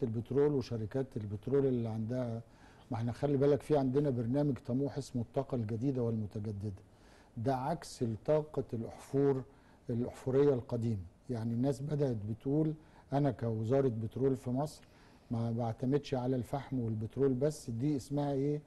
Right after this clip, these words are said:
الطاقة التقليدية، لكن بعمل طاقة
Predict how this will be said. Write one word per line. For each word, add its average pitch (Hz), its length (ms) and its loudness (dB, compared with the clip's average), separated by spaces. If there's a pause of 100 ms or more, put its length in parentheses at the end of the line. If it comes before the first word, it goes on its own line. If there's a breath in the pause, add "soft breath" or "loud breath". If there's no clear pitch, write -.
(200 loud breath)
الطاقة 147 420 0
التقليدية، 113 600 -4 (460 soft breath)
لكن 123 320 -2
بعمل 156 480 2 (100)
طاقة 170 460 -2